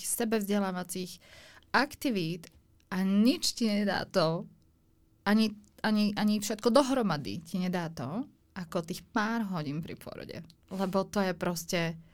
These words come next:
to je stretnutie sa sama so sebou. S tou rídou mnou. Nefalšovanou, necenzurovanou, so svojimi možnosťami. A, a to je proste,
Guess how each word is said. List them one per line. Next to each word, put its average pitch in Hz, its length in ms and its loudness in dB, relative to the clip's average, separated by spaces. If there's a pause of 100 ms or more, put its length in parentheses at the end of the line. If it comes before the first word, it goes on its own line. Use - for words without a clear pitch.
(120)
to - 80 -2
je 233 80 4
stretnutie 196 640 0
sa - 80 -10
sama 165 320 -2
so 160 80 -10
sebou. 156 320 -10 (400)
S - 80 -18
tou 160 400 -2
rídou 202 800 4 (480)
mnou. 160 720 4 (440)
Nefalšovanou, 196 1160 0
necenzurovanou, 180 1040 0
so 156 80 -8
svojimi 190 880 2 (500)
možnosťami. 185 1040 2 (720)
A, 175 340 -2 (340)
a - 120 -16
to - 160 -4
je 170 120 0
proste, 165 380 -4